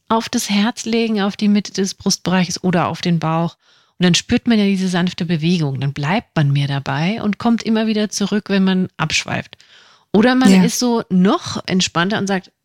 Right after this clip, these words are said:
Speaker 1: es ist ja jetzt eine Pause, also ich atme ein paar Mal tief ein und aus. Hallo meine Liebe, wie geht's dir denn gerade?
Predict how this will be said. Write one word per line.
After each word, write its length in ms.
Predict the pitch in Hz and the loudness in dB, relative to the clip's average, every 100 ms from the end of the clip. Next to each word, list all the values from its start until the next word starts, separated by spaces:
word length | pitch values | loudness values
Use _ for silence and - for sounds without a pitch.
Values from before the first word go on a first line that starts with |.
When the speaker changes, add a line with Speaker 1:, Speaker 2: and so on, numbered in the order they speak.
| _ - | _ 2
Speaker 1:
es 180 | 190 | 2
ist 140 | 185 185 | 4 2
ja 80 | 196 | 0
jetzt 180 | 180 | 0
eine 80 | 165 | -4
Pause, 720 | - 190 208 196 151 151 226 - | 0 0 2 0 0 -2 -4 -2
also 200 | - 160 | 0 2
ich 200 | 151 - | 0 0
atme 240 | 185 - 175 | -4 -2 -4
ein 60 | |
paar 160 | - 165 | 0 0
Mal 120 | 160 | 0
tief 280 | - 170 - | -2 -6 -4
ein 160 | 156 | -2
und 100 | 151 | -2
aus. 400 | - 208 240 - _ _ - | 0 -2 -2 -6 _ _ -2
Hallo 320 | 311 311 269 | 2 4 4
meine 260 | 240 226 | 2 2
Liebe, 400 | 214 208 202 208 196 _ _ - | 2 2 0 -2 -4 _ _ 0
wie 200 | 170 - | 0 2
geht's 320 | 156 147 - | 0 0 0
dir 140 | - 139 | -2 0
denn 220 | 135 131 | 0 -2
gerade? 520 | - 131 131 - 151 | -4 -6 -6 -10 -12